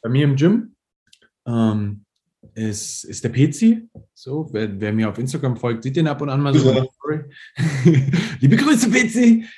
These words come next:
Speaker 1: Der Kerl wiegt, ich glaube, roundabout achtzig, ja, plus minus eins, zwei Kilo, so um den Dreh. Ähm, und der isst gerade, glaube ich, roundabout fünftausend Kalorien am Tag, weil der zunehmen möchte. So, und daneben stehe dann ich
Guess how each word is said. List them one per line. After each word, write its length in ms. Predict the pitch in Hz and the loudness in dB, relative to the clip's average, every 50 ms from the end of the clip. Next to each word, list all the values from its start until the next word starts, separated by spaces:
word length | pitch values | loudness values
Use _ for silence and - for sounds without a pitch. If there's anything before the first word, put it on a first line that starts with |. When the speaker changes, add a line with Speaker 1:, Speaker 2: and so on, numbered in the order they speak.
| _ _ - | _ _ 0
Speaker 1:
Der 500 | 131 135 139 139 135 131 113 - - _ - | 2 2 4 4 2 0 -2 -4 -8 _ -8
Kerl 420 | - 151 147 160 175 180 175 160 139 | -4 0 2 2 2 2 2 0 0
wiegt, 320 | 160 180 170 - - - - | -2 -4 -4 -6 -16 -18 -16
ich 120 | 127 - | -14 -10
glaube, 240 | - 139 139 143 147 | -4 -4 -2 0 2
roundabout 460 | 135 139 156 185 202 170 165 147 - | 2 2 4 4 2 2 2 0 0
achtzig, 480 | 90 131 143 - - - 180 180 180 - | -2 -6 -6 -8 -6 -4 -4 -4 -4 -4
ja, 200 | 120 110 120 143 | -2 -2 -2 -4
plus 300 | 135 - - 135 135 135 | -4 -2 -2 -2 0 2
minus 340 | 135 135 135 131 123 123 - | 2 4 4 4 2 0 -2
eins, 260 | 101 117 120 117 - | -6 -6 -6 -6 -4
zwei 240 | - 113 113 117 113 | -4 -2 -2 -2 -2
Kilo, 400 | 113 - 135 156 160 160 160 - | -4 -2 -2 0 2 0 0 -2
so 420 | - 131 139 147 147 135 139 - | -4 -4 -2 -2 -4 -4 -8 -8
um 200 | - 135 135 135 | -4 0 2 2
den 120 | 131 127 120 | 2 2 0
Dreh. 340 | 117 131 156 190 226 226 226 - - _ _ _ - - | 0 2 4 4 2 2 -2 -8 -20 _ _ _ -6 -4
Ähm, 460 | 139 143 147 147 147 147 143 - _ | -2 0 0 0 0 -2 -4 -8 _
und 300 | - 117 113 113 113 - - | -6 -6 -6 -6 -6 -10 -14
der 240 | - 95 85 - - | -12 -12 -10 -8 -6
isst 260 | 131 131 - - - | -6 -6 -6 -10 -14
gerade, 320 | - - 90 92 98 113 | -12 -8 -6 -4 -4 -4
glaube 240 | 113 110 95 98 95 | -4 -4 -6 -6 -6
ich, 140 | 98 - 92 | -8 -8 -6
roundabout 440 | 95 107 120 123 117 104 107 107 104 | -2 0 0 2 2 2 2 0 0
fünftausend 760 | - - - - 160 165 165 - - 143 120 113 113 117 110 | -4 -8 -8 -2 0 0 0 0 -2 -4 -2 -2 -2 -4 -6
Kalorien 360 | 113 110 104 98 104 104 104 | -6 -6 -6 -4 -4 -4 -4
am 140 | 104 107 101 | -4 -6 -6
Tag, 400 | 107 110 113 120 151 - - - _ | -6 -6 -4 -4 -4 -6 -10 -18 _
weil 140 | - 104 107 | -8 -4 -4
der 120 | 127 135 | -2 -4
zunehmen 540 | 135 - - 180 185 170 151 135 117 110 92 | -4 0 2 4 6 6 6 6 4 2 2
möchte. 460 | 85 87 87 - - - - - - _ _ _ _ _ _ _ _ _ _ _ _ | 0 -6 -10 -12 -14 -14 -14 -16 -16 _ _ _ _ _ _ _ _ _ _ _ _
So, 240 | - - 101 104 104 | -14 -8 -6 -6 -4
und 280 | 95 95 87 - - | -4 -6 -8 -8 -8
daneben 440 | - 107 110 117 135 147 165 175 170 | -4 0 2 4 6 6 6 6 4
stehe 320 | 165 - - 139 147 151 | 4 2 2 2 2 2
dann 460 | 147 143 139 139 135 135 135 135 - _ - | 2 2 2 2 2 2 0 -2 -4 _ -6
ich 440 | 131 165 165 - - - - _ | -6 -4 -6 -6 -10 -14 -20 _